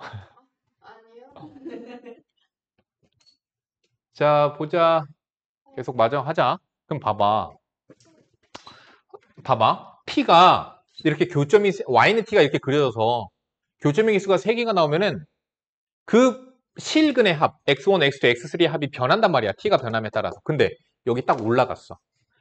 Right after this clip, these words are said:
Speaker 2: 교점이 몇 개밖에 안 생겨. 두 개밖에 안 생기지. 근데 교점 두 개밖에 안 생기는데 그 교점과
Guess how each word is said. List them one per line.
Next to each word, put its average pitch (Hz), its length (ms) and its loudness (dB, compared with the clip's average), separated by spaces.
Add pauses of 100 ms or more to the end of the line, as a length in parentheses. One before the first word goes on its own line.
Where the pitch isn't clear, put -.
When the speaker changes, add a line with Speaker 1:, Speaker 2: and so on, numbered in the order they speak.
(140)
Speaker 2:
교점이 143 380 0
몇 110 160 -2
개밖에 120 280 -6
안 92 100 -12
생겨. 85 240 -18 (440)
두 139 120 -4
개밖에 160 300 2
안 104 120 -4
생기지. 101 400 -14 (440)
근데 170 240 2
교점 196 600 2 (140)
두 147 160 -4
개밖에 196 380 2
안 120 140 -4
생기는데 156 540 0 (220)
그 226 220 4
교점과 143 920 4